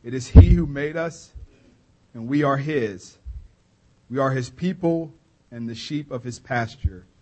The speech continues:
Enter his gates with thanksgiving and his courts with praise. Give thanks to him.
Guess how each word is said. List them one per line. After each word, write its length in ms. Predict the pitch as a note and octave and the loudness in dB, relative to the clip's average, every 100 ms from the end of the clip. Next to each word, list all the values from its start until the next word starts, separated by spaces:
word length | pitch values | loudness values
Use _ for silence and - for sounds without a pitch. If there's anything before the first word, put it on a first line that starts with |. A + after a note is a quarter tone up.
| _ _ _ _ _ _ _ _ _ _ _ _ _ _ - | _ _ _ _ _ _ _ _ _ _ _ _ _ _ -10
Enter 280 | D#3+ F3 E3+ | -6 0 0
his 160 | C3 | 0
gates 480 | A#2+ D3+ D#3+ - - | -2 -4 -4 -12 -14
with 260 | C3 C3+ D3 | -8 -6 -4
thanksgiving 720 | C#3+ G#2 D#3 E3 F3 F3+ - _ - | -8 -6 -6 -6 -8 -10 -18 _ -16
and 140 | A#2 | -12
his 140 | B2 | -12
courts 420 | - D#3 D#3 C3+ B2+ | -10 -6 -6 -6 -8
with 220 | B2 - | -10 -8
praise. 580 | D3 C3+ G#2 G#2 - - - - - _ _ _ _ - | -4 -2 -4 -8 -16 -18 -16 -16 -18 _ _ _ _ -12
Give 160 | C3 B2+ | -12 -6
thanks 360 | F3 G3+ F#3 - | -2 0 -2 -8
to 100 | A#2 | -8
him. 360 | G#2+ G#2 G#2+ | -10 -14 -18